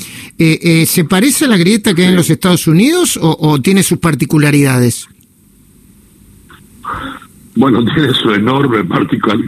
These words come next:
Speaker 2: particularidad.
Speaker 1: Que es Trump.
Speaker 2: Se trata de, de una
Speaker 1: <laughs>
Speaker 2: grieta que, que se, que se basa en un personaje.
Speaker 1: Mm.
Speaker 2: Porque el tema es que,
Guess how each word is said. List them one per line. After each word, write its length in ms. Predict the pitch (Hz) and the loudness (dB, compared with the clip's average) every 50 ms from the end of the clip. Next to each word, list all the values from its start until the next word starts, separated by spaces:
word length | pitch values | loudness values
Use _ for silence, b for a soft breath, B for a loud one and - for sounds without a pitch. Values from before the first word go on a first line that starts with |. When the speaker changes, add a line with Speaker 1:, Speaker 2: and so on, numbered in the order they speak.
| - 107 98 98 - - - - 104 101 | -4 -4 -4 -4 -4 -8 -10 -14 -12 -8
Speaker 2:
particularidad. 1000 | - 107 98 92 113 98 - - 107 - 107 101 95 98 101 101 110 104 98 104 - - - | -6 -4 -2 -2 -4 -4 -2 -4 -2 -2 0 0 2 2 0 0 0 -2 -2 -4 -6 -6 -4
Speaker 1:
Que 80 | - 147 | -4 -4
es 80 | - | -2
Trump. 320 | - - 151 147 123 117 104 | -2 -2 -2 0 0 0 -2
Speaker 2:
Se 100 | 95 - - | -2 -2 -2
trata 260 | - - - 117 107 101 | -2 -2 -2 -2 0 0
de, 260 | 101 104 107 98 95 | 0 0 0 0 0
de 140 | 95 98 104 | 0 2 2
una 260 | - 107 107 101 95 | 2 2 0 0 0
Speaker 1:
<laughs> 20 | |
Speaker 2:
grieta 420 | 95 95 104 104 98 - 113 107 95 | 0 0 0 0 -2 -4 -6 -4 -4
que, 140 | - 92 85 | -4 -6 -4
que 140 | - 107 95 | -4 -4 -2
se, 180 | - 110 98 | -2 -2 -2
que 100 | - 104 | -2 -2
se 120 | 82 110 101 | -2 0 -2
basa 360 | 101 110 113 - - 113 - | -2 -2 -2 -2 -4 -4 -2
en 160 | 104 101 104 | -4 -2 -2
un 140 | 123 135 127 | -2 -2 -2
personaje. 720 | - 104 90 - - 95 107 143 165 - - - 85 80 - - _ - | -2 -2 -2 -2 -2 -2 0 -2 -2 -4 -6 -8 -8 -8 -10 -16 _ -4
Speaker 1:
Mm. 260 | - 143 139 135 131 123 - - - | 0 0 2 2 2 0 -2 -4 -4
Speaker 2:
Porque 420 | 101 95 92 - 117 110 110 107 - | -4 -4 -2 0 0 0 -2 -2 -2
el 160 | 120 117 104 | -2 -4 -2
tema 280 | - 151 156 156 156 165 | -2 -2 -2 0 0 0
es 80 | 156 - | 0 0
que, 200 | - 120 104 | -2 -4 -4